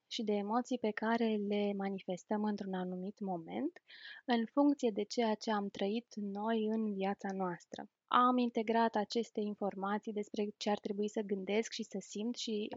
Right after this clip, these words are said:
o fac ca și când ar fi ale mele, dar le-am integrat din mediu, de la părinții mei, de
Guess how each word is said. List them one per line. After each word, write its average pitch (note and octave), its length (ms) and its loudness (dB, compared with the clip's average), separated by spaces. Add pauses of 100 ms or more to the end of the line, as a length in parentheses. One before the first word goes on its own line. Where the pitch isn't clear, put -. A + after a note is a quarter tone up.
(200)
o - 140 -2
fac A3 200 -2
ca A3 100 -2
și - 140 -4
când G#3+ 180 -4
ar G3 120 2
fi - 140 -2
ale G3+ 180 2
mele, G#3+ 300 0
dar B3 180 6
le-am A3+ 180 4
integrat A3+ 520 -2
din B3 300 0
mediu, F#3 420 0
de G#3+ 140 -2
la G#3 80 0
părinții A3 640 -2
mei, A3 300 0
de G#3 140 -6